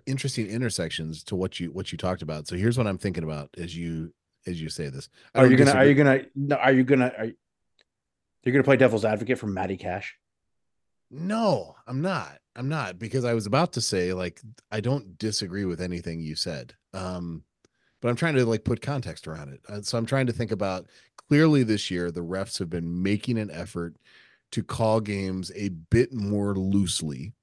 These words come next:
Speaker 1: so that the games aren't being stopped for every little nick and knock that, that happens. Now, let, you gotta put the, the V A R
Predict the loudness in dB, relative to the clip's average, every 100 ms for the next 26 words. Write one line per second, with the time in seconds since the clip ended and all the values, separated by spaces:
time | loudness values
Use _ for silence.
0 | _ _ -10 -2 0 0 -2 -6 -6 -4
1 | -4 -4 -6 -6 -8 -8 -8 -8 -8 -10
2 | -12 -10 -10 -8 -8 -6 -6 -8 -10 -14
3 | -20 _ -6 -6 -4 -6 -6 -8 -10 -12
4 | -12 _ -20 _ -4 0 0 -2 -8 -4
5 | 0 0 -2 -8 -8 -2 0 2 2 0
6 | 0 0 -2 -2 0 2 2 2 2